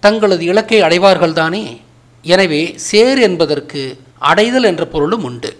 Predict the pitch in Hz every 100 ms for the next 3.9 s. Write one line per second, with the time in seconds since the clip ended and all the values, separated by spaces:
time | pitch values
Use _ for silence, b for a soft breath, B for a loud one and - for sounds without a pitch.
0 | _ _ _ - 208 214 185 170 208 247
1 | 247 247 208 233 202 185 156 160 175 -
2 | 123 117 - - 208 220 233 226 240 196
3 | 165 208 208 156 165 147 127 120